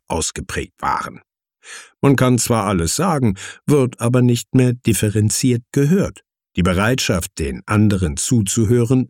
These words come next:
sinkt stetig.“ Ich hätte mir nicht vorstellen können, dass sich diese Entwicklung in den darauffolgenden Jahren noch einmal dramatisch zuspitzen würde. Denn heute sind es nicht mehr nur gesellschaftliche Protagonisten,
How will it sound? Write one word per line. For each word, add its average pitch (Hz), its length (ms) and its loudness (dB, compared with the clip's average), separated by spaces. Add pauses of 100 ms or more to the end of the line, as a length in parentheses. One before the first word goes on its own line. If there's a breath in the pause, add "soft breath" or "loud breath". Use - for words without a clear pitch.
sinkt 139 400 -2
stetig.“ - 720 -6 (760)
Ich - 180 0
hätte 190 180 4
mir 170 180 6
nicht 165 240 2
vorstellen 110 600 2
können, 110 340 2
dass 110 200 0
sich 107 180 -2
diese 151 320 0
Entwicklung 117 640 2
in 117 180 2
den 117 240 2
darauffolgenden 95 840 0
Jahren 107 360 0
noch 107 220 0
einmal 101 420 2
dramatisch 98 800 0
zuspitzen - 840 -4
würde. - 320 -12 (380)
Denn 107 360 4
heute 98 320 2
sind 101 240 0
es - 140 -2
nicht 156 300 2
mehr 110 200 4
nur 107 340 2
gesellschaftliche 95 920 0
Protagonisten, 92 920 0